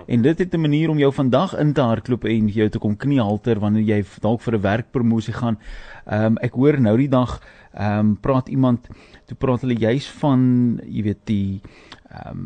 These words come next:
die belasting, jy weet, jy weet, sars, daai ouens. Ehm, sê hulle waar baie mense uitgevang het, toe sit 'n, 'n, 'n, 'n belastingtegnikus of 'n belastingspesialis wat toe sê, hy sê, "Mense maak die fout, hulle ontduik belasting,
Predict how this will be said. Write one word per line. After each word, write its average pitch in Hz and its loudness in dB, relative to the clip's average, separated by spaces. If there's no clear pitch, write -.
die 123 -4
belasting, 113 2
jy 127 -4
weet, 104 -2
jy 107 -12
weet, 101 -6
sars, 120 -4
daai 123 2
ouens. 98 -4
Ehm, 110 0
sê 156 0
hulle 147 4
waar 127 2
baie 120 2
mense 254 2
uitgevang 196 0
het, 123 2
toe 127 -2
sit 131 -6
'n, 127 0
'n, - -4
'n, 107 -6
'n 101 -6
belastingtegnikus 131 0
of 123 -4
'n 107 0
belastingspesialis 131 2
wat - -2
toe 123 -4
sê, 143 4
hy 123 6
sê, 147 -2
"Mense 240 4
maak 277 2
die 233 -6
fout, - 2
hulle 185 4
ontduik 214 4
belasting, 262 2